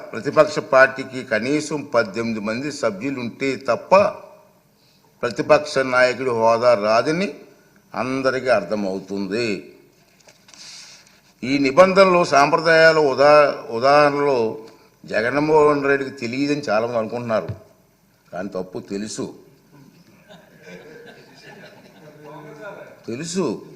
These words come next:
ఎందుకంటే ఇరవై పంతొమ్మిది జూన్ పదమూడవ తారీఖు, పదమూడున ముఖ్యమంత్రి హోదాలో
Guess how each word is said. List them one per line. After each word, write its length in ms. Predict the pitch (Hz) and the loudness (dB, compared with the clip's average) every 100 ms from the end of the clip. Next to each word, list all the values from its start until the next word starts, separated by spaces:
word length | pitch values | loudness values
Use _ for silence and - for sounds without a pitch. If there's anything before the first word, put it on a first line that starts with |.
| - - - - - 101 | -20 -20 -20 -20 -14 -8
ఎందుకంటే 880 | 143 180 196 185 196 147 147 208 - - - _ 107 | -6 2 2 4 4 6 4 0 -6 -18 -20 _ -2
ఇరవై 440 | 131 175 202 208 | 0 4 4 2
పంతొమ్మిది 600 | 208 180 180 185 185 151 | 4 2 4 0 -2 -4
జూన్ 280 | 156 175 - | -4 -4 0
పదమూడవ 360 | 143 156 165 | 0 2 -2
తారీఖు, 380 | 160 151 151 151 | 2 4 4 2
పదమూడున 800 | 127 120 131 147 143 131 107 101 - - _ _ _ _ - | 0 0 0 -2 0 0 0 -2 -6 -18 _ _ _ _ -12
ముఖ్యమంత్రి 760 | 117 - - 170 180 180 175 | -12 -6 -4 2 2 2 -4
హోదాలో 760 | 175 151 147 151 160 156 156 156 | 0 6 6 6 4 4 4 2